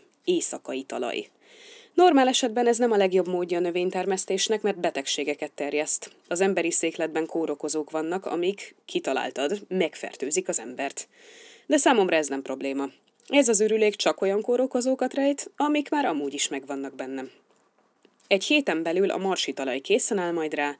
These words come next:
hogy növények csírázzanak benne. De még nem fogok ültetni bele, hanem még több kintről hozott élettelen földet terítek el rajta, hadd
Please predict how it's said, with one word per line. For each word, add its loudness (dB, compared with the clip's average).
hogy 2
növények -2
csírázzanak -6
benne. -10
De 4
még 6
nem 2
fogok -4
ültetni 0
bele, 2
hanem 4
még 2
több 0
kintről -2
hozott 2
élettelen -2
földet -6
terítek -4
el 0
rajta, -2
hadd -2